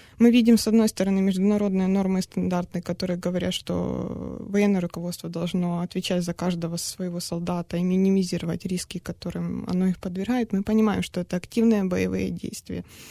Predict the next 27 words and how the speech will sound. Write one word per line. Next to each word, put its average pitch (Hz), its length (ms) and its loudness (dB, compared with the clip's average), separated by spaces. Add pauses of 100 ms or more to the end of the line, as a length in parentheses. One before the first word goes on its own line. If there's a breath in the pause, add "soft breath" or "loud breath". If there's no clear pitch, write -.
(280 loud breath)
И 185 920 -2 (120)
риск 214 280 4
гибели 208 500 2
чел-, 190 320 -2 (100)
человека 180 400 -2
в 175 40 -10
таких - 280 -8
условиях - 420 -2
очень 185 380 2
велик. 170 300 -4
Но 190 160 0 (480 loud breath)
нужно 214 380 6
сделать 196 440 2
всё 208 280 0
возможное 208 840 4
в - 60 -10
таких - 360 -4
условиях, 220 600 0
чтобы 202 580 0
уберечь 185 420 0
каждого 190 420 -2
отдельного 180 480 -2
человека. - 400 -10
Потому 202 240 -2
что - 160 -6
это 208 340 0
жизнь, 175 420 0